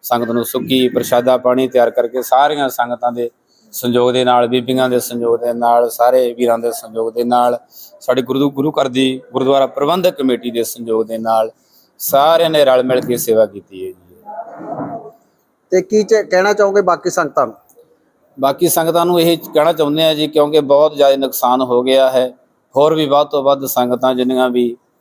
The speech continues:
Speaker 1: ਜਾ ਸਕਦੀਆਂ ਨੇ, ਕੋਈ ਸੁੱਕੀ ਰਸਤ, ਕੋਈ ਪ੍ਰਸ਼ਾਦਾ ਪਾਣੀ, ਕਿਸੇ ਵੀ, ਕੋਈ ਵੀ ਤਰ੍ਹਾਂ ਦੀ ਸਹਾਇਤਾ, ਕੋਈ ਡਾਕਟਰੀ ਸਹਾਇਤਾ, ਕਿਸੇ ਪ੍ਰਕਾਰ ਦੀ ਸਹਾਇਤਾ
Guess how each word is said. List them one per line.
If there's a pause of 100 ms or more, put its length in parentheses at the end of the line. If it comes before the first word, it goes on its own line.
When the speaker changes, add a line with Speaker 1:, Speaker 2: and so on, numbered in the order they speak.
(280)
Speaker 1:
ਜਾ
ਸਕਦੀਆਂ
ਨੇ,
ਕੋਈ
ਸੁੱਕੀ
ਰਸਤ, (640)
ਕੋਈ
ਪ੍ਰਸ਼ਾਦਾ
ਪਾਣੀ, (280)
ਕਿਸੇ
ਵੀ,
ਕੋਈ
ਵੀ
ਤਰ੍ਹਾਂ
ਦੀ
ਸਹਾਇਤਾ,
ਕੋਈ
ਡਾਕਟਰੀ
ਸਹਾਇਤਾ,
ਕਿਸੇ
ਪ੍ਰਕਾਰ
ਦੀ
ਸਹਾਇਤਾ